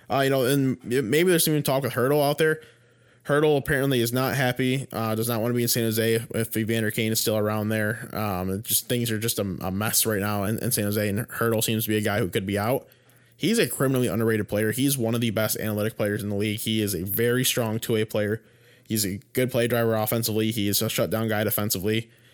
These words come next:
Uh, he's a, he actually is a hard player to replace analytically, and I think we would see that with the Sharks, and wherever he ends up, they would get a pretty decent bump. So, uh, re-, regardless, uh, you know, if Montreal were to go trade for one of these guys, it would definitely kinda help their situation.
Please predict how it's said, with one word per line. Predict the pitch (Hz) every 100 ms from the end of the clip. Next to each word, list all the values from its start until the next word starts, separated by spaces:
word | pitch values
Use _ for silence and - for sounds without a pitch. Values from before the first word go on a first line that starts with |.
| _
Uh, | - 104
he's | 104 110
a, | 120
he | - 120 113
actually | 143 - 101
is | 113
a |
hard | 95 113 113
player | 107
to | 101
replace | 92 98 -
analytically, | 107 95 95 - 117 104
and | 98
I |
think | 98 107
we | 104
would | 95
see | -
that | 113 110 -
with | -
the | -
Sharks, | 143 139 139 -
and | - 113 113
wherever | 104 107
he | 117
ends | 104 107
up, | 107
they | 107
would | 101
get | 107 104
a |
pretty | 95 104
decent | 98 101 101
bump. | 98 85 -
So, | 135 117 - - _ - _
uh, | - 123 98
re-, | 110 139
regardless, | 156 151 151 151 147 - -
uh, |
you | 135
know, | 123
if | 117
Montreal | 123 123 127
were | 117
to |
go | 120
trade | 117 113
for | -
one | 110
of |
these | 113 113
guys, | 107 107 -
it |
would | 110
definitely | 117 117 127
kinda | 117 113 101
help | - 123
their | -
situation. | 120 123 - 113 120 123 123